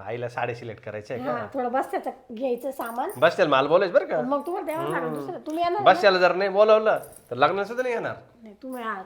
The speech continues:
Speaker 2: तुम्हाला बोलावं नाही का? जावं येईन तुम्ही.
Speaker 1: हा, मग तेच तर.
Speaker 2: तुम्ही या परवा या निवांत मला घ्यायला.
Speaker 1: हा.
Speaker 2: मी फक्त दोन दिवस चालले. तुम्ही तुमची काळजी घ्या. जेवण वगैरे टाइमवर.
Speaker 1: काय जेवण कोण आता करून देईल मला?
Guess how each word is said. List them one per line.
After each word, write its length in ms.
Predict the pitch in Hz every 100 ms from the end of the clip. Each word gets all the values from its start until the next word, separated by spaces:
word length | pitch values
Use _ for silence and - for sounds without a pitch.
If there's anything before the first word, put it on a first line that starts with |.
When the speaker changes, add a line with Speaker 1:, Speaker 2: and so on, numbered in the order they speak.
| -
Speaker 2:
तुम्हाला 200 | 262 240
बोलावं 260 | 233 254
नाही 140 | 240 247
का? 60 |
जावं 280 | 233 254 277
येईन 220 | 302 277
तुम्ही. 320 | 269 254 233 214
Speaker 1:
हा, 320 | 123 135 131
मग 160 | 127 127 135
तेच 220 | 156 156
तर. 380 | 160 139 123 120
Speaker 2:
तुम्ही 180 | 269 269
या 80 | 262
परवा 320 | 311 277 269
या 80 | 277
निवांत 340 | 269 262 240
मला 220 | 240 214
घ्यायला. 220 | 214 196 165 _ _
Speaker 1:
हा. 120 | 135 127
Speaker 2:
मी 380 | - _ - 240
फक्त 180 | 240 269
दोन 200 | 254 226
दिवस 160 | 226 226
चालले. 260 | 208 214 202 _ _ _ _ _ -
तुम्ही 160 | 269
तुमची 220 | 254 214 233
काळजी 420 | 233 214 208 240
घ्या. 100 | 220 _ _ _ _ _ -
जेवण 240 | 233 233 233
वगैरे 240 | 240 247 -
टाइमवर. 320 | 240 233 240 -
Speaker 1:
काय 200 | - 175
जेवण 280 | 156 180 180
कोण 140 | 185 190
आता 180 | 170
करून 220 | 156 156 151
देईल 140 | 147
मला? 280 | 139 135